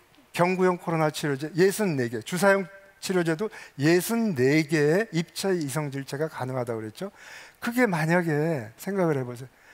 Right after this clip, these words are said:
섞여 있으면 어떻게 되겠어요? 그죠? 큰일 나죠. 어. 그러니까 합성화학자들은 이런 일을 하는 거예요. 어. 우리가 원하는 성질을 갖고 있는,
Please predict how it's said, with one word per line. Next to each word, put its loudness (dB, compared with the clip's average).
섞여 -4
있으면 -4
어떻게 -8
되겠어요? -16
그죠? -10
큰일 -2
나죠. -6
어. -20
그러니까 2
합성화학자들은 -2
이런 2
일을 4
하는 0
거예요. -8
어. -6
우리가 4
원하는 4
성질을 -2
갖고 -10
있는, -12